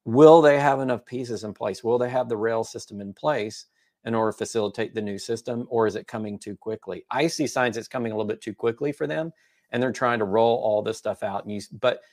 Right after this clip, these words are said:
you see it in the news. You see them saying, "Okay, swift is here. We're gonna use it. We want everybody to buy in."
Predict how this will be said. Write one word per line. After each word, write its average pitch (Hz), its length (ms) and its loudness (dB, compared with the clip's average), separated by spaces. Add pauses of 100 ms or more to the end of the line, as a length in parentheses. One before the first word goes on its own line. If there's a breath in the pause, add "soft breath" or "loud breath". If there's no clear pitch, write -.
(200 soft breath)
you 127 160 0
see 147 200 2
it 156 60 4
in 160 60 4
the 160 80 4
news. 123 240 -2
You 117 100 -4
see 131 200 -6
them 123 160 -4
saying, 117 260 -4
"Okay, 131 560 -2
swift 139 400 -2
is 139 80 -4
here. 139 500 0
We're 113 100 -6
gonna 127 180 0
use 160 400 4
it. 135 240 0
We 113 100 -2
want 127 180 -4
everybody 139 260 -2
to 135 40 -2
buy 143 200 0
in." 135 520 -4